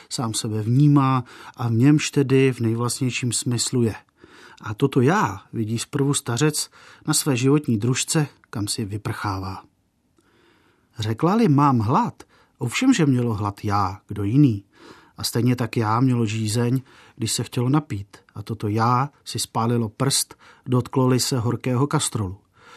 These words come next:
Toto já však dlouho nevydrželo. Jeho prvky vznikaly jako bublinky pěnivé tablety.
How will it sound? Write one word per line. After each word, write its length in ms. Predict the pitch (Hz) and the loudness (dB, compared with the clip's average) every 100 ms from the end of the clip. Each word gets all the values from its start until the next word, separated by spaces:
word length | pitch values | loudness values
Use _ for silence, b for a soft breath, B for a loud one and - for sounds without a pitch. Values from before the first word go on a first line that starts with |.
| B B | B B
Toto 200 | 131 151 | -2 0
já 260 | 180 240 180 | 2 2 0
však 320 | - 120 117 | -2 -4 0
dlouho 280 | 135 139 160 | 2 4 4
nevydrželo. 680 | 156 160 110 92 92 98 - b b b b | 2 0 -2 -4 -8 -10 -18 b b b b
Jeho 160 | 131 156 | 2 2
prvky 380 | - 151 - 170 | 2 -2 0 2
vznikaly 460 | 143 147 160 165 | 6 4 4 2
jako 220 | 165 170 | 2 0
bublinky 520 | 160 127 135 156 175 160 | 0 2 4 4 2 -2
pěnivé 480 | 139 131 147 156 | 2 4 4 4
tablety. 580 | 151 131 135 139 - 98 | 0 -2 0 -2 -4 -14